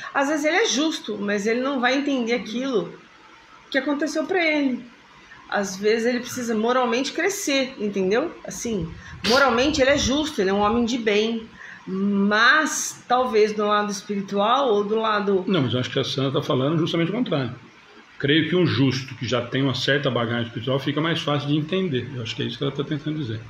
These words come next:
Speaker 1: Então, mas mesmo assim, esse, esse justo, pode ser que ele, por um momento, por ele ser justo, ele ainda fique,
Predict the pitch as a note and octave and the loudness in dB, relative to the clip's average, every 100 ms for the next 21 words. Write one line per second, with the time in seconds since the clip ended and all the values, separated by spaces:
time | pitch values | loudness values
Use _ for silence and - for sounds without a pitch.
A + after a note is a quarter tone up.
0 | - - - F4+ F4+ G3 G3+ G#3 B3+ C4 | -20 -20 -6 -2 0 0 0 0 -2 -2
1 | B3 - C4 B3 A#3 - A#3+ - G#3 A#3 | -4 -4 -4 -2 -2 -4 -6 -2 -2 -2
2 | G3 G3+ D#4 E4 - G#3 G#3 A3+ C4 B3+ | -2 -2 -4 -6 -6 -4 -2 -4 -4 -4
3 | C#4 C4+ D4+ D#4+ C#4+ C4+ - A#3+ C4+ C4 | -4 -2 -2 -2 -4 -4 -2 -2 0 0
4 | A3+ A3 D#4 E4 A3 F#3+ F#3 - - - | 2 0 0 -2 -4 -4 -8 -18 -10 0
5 | G3+ G#3+ G3+ F#3+ F3 A#3 G#3 D#3+ A#3+ D#4 | 2 2 2 0 0 2 2 4 2 0
6 | - - - - - - - - G#3 A3 | -2 -2 -2 -6 -14 -20 -20 -6 -2 2
7 | G#3+ A#3+ B3+ - C4 B3+ C#4+ C#4+ D4+ | 2 2 -2 -2 -8 -6 -2 -2 -2